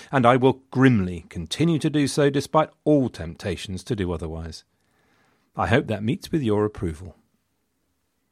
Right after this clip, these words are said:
Now, there were very few ways to get ahead as a noble in medieval England. Social mobility was not a national, social mobility was not a national aspiration as it is now.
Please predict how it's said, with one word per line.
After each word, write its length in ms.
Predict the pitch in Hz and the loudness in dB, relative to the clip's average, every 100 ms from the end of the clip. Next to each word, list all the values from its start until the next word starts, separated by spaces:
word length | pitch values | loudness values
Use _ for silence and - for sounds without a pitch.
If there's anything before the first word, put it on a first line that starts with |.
| _ _ _ _ _ _ _ _ _ _ _ _ _ _ _ _ _ _ | _ _ _ _ _ _ _ _ _ _ _ _ _ _ _ _ _ _
Now, 300 | 185 101 78 - - - | 0 0 -2 -14 -20 -4
there 100 | 123 | 4
were 60 | 135 | 6
very 260 | 233 262 | 8 6
few 300 | - 175 185 | 4 2 2
ways 240 | 101 87 - | 2 -2 -4
to 100 | 123 | -4
get 180 | 90 | -2
ahead 240 | 143 165 160 | 2 4 6
as 140 | 95 | 4
a 60 | 87 | 0
noble 420 | 101 127 123 131 | 4 4 4 0
in 180 | 107 120 | 0 0
medieval 440 | 104 90 90 113 | 0 -2 -2 2
England. 400 | 131 110 92 87 - _ _ _ _ _ _ _ _ _ | 4 4 2 -2 -8 _ _ _ _ _ _ _ _ _
Social 380 | - 160 - 92 | 0 0 2 -2
mobility 500 | 90 92 196 170 143 | -2 2 2 6 4
was 160 | 160 | 6
not 140 | 147 147 | 4 6
a 40 | |
national, 480 | 147 101 - - - _ _ _ _ _ _ _ _ - | 6 4 0 -8 -8 _ _ _ _ _ _ _ _ -20
social 400 | - 120 - 110 | 0 0 0 -2
mobility 720 | 98 95 170 175 - 107 127 | -2 2 4 4 2 -2 -2
was 160 | 170 143 | -4 0
not 160 | 127 139 | 0 0
a 60 | |
national 440 | 127 101 80 - 113 | 0 0 -4 -8 -8
aspiration 760 | - - - 165 180 - 95 | -10 -10 -2 0 0 -2 -8
as 180 | 92 87 | -8 -8
it 100 | 90 | -6
is 140 | 127 117 | -4 0
now. 380 | 180 139 113 | 2 4 2